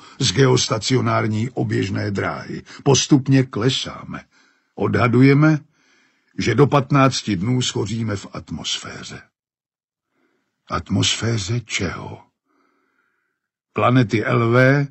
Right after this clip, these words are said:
sto sedmdesát osm. Skály.“ „Planety, kde těžíte trimonit,“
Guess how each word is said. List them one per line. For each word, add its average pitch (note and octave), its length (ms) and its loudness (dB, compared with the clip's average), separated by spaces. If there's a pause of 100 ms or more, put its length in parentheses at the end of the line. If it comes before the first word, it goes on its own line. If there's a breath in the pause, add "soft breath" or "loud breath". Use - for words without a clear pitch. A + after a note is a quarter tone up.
(140)
sto - 260 0
sedmdesát A#2+ 800 0
osm. G#2 540 -8 (1080)
Skály.“ - 640 -4 (1600)
„Planety, G3 540 0
kde D#3 200 0
těžíte D#3 580 0
trimonit,“ D2+ 840 -4